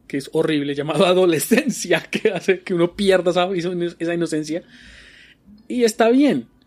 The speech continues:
está bien como lo contaron, me parece muy, muy bonito. Cierto que faltan canciones. Siento que es una serie perfecta para que cada uno enten-,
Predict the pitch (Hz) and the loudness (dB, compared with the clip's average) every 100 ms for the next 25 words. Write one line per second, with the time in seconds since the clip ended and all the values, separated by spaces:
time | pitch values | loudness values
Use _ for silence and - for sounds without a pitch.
0 | _ _ _ _ - - 123 139 180 202 | _ _ _ _ -16 -10 -6 0 0 0
1 | - 240 247 254 185 165 156 175 233 - | 0 2 2 2 0 0 2 2 0 -2
2 | 135 135 151 147 156 151 156 151 147 156 | -4 -4 -6 -4 -6 -6 -8 -6 -4 -4
3 | 165 - 214 - _ _ - - 147 185 | -2 0 -2 -4 _ _ -8 -4 -4 -4
4 | - 151 135 120 143 139 151 139 127 131 | -8 -4 -4 -6 -8 -6 -6 -6 -6 -6
5 | 175 - - _ _ - - 240 247 240 | -6 -10 -16 _ _ -16 -2 2 2 2
6 | 214 262 254 262 220 - - - _ _ | 2 4 6 6 4 -2 -14 -20 _ _
7 | _ _ _ _ _ 240 226 - 226 214 | _ _ _ _ _ -2 0 0 0 2
8 | 214 214 214 202 190 175 180 180 190 - | 2 2 0 -2 -2 -2 0 0 -2 0
9 | 165 165 165 170 170 175 - 170 170 | 0 2 2 2 0 -2 0 0 0